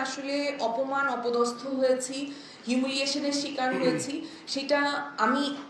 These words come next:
আমার জায়গা থেকে ফেস করতে হয়েছে। So একটা, একটা মেয়ে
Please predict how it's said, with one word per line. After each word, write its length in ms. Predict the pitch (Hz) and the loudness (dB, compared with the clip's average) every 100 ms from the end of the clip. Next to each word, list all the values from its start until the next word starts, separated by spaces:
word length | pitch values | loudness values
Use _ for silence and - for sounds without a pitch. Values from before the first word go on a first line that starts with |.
| 240 | 4
আমার 200 | 254 302 311 | 6 4 6
জায়গা 220 | 285 277 277 | 6 6 2
থেকে 160 | 277 269 247 | 0 -4 -2
ফেস 160 | 214 - | -4 -2
করতে 200 | 214 190 202 | -4 -2 0
হয়েছে। 280 | 185 175 180 151 - | 2 2 -4 -4 -2
So 60 | 233 220 | -2 0
একটা, 140 | 277 277 - - | -2 -4 -6 -10
একটা 160 | 240 285 269 | -2 0 2
মেয়ে 220 | 262 226 | 0 0